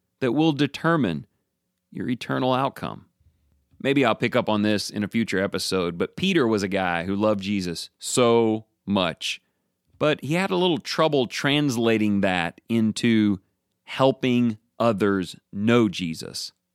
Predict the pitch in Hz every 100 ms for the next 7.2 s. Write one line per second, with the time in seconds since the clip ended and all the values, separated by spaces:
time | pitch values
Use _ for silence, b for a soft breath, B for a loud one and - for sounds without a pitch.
0 | _ _ _ _ 143 147 156 156 170 143
1 | 147 135 135 131 120 113 113 101 - 127
2 | 117 - 123 123 117 104 104 107 98 -
3 | 110 104 104 - - 101 95 90 _ _
4 | _ - 104 120 117 110 113 104 92 87
5 | 69 - _ _ _ _ 113 107 113 110
6 | - - 104 98 98 - - 101 87 76
7 | 55 -